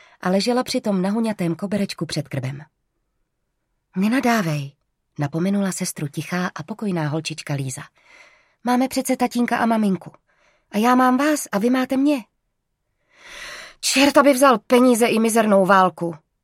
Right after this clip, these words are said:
zlobila se přesto dál Josefína a prohrábla pohrabáčem prohořelé dříví. „Kdyby nebyla mizerná válka, seděl by táta doma s námi. Ale teď ani nevíme, kdy se vrátí.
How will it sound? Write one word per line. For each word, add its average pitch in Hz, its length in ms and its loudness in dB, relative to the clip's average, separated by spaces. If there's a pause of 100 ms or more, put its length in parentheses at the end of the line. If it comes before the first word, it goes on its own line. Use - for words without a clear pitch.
(160)
zlobila 160 380 0
se 214 120 -6
přesto 208 320 -6
dál 170 200 0
Josefína 170 540 -2 (460)
a 196 80 -4
prohrábla 269 520 -2
pohrabáčem 220 680 -2
prohořelé 185 600 -2
dříví. 135 460 -8 (920)
„Kdyby 220 200 2
nebyla 339 260 8
mizerná 294 440 8
válka, 214 460 4 (420)
seděl 220 280 0
by 226 100 0
táta 226 260 0
doma 202 200 2
s - 120 -4
námi. 147 340 -4 (600)
Ale 180 160 -4
teď 185 180 -4
ani 202 180 2
nevíme, 208 340 2
kdy 196 140 -4
se 220 160 -4
vrátí. 202 480 0